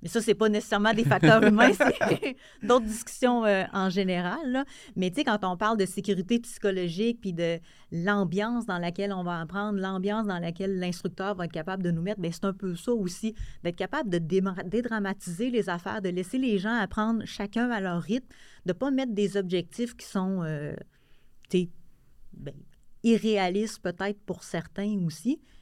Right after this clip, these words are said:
Speaker 1: Mais, tu sais, des fois, de se mettre des rêves comme tels, mais, tu sais, pourquoi ? Pourquoi pas voir la, la marche suivante au lieu de voir, tu sais, la quinzième marche en haut de l'escalier ?
Speaker 2: Mhm.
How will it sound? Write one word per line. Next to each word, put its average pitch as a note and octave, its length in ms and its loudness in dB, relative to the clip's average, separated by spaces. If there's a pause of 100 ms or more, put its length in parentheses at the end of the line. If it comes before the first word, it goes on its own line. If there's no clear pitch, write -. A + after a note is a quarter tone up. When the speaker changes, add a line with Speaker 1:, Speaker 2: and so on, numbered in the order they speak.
(160)
Speaker 1:
Mais, E3 60 -4
tu A#3+ 140 0
sais, C4 40 2
des F#3+ 140 2
fois, C4 160 0
de G3 100 0
se - 160 -6
mettre A3 160 -2
des F3 300 -2
rêves A3 380 -4
comme D#3+ 240 -6
tels, A3 240 -4
mais, E3+ 80 -6
tu A#3 100 -6
sais, A#3 100 -6
pourquoi ? B3 460 -4
Pourquoi A#3 260 -8
pas E4 160 -2
voir A#3 460 0 (200)
la, F3+ 120 -2 (120)
la E3+ 220 -4
marche G#3 560 -2
suivante A3 600 -2
au F3 140 -2
lieu G3 120 2
de D#3 80 -6
voir, G3+ 260 0
tu G#3 140 -2
sais, G3+ 100 -6 (220)
la E3+ 140 -4
quinzième F#3+ 580 0
marche G3+ 280 -4
en F3+ 160 -2
haut G3 120 4
de F3 60 0
l'escalier ? F#3 540 0
Speaker 2:
Mhm. G#2 180 -6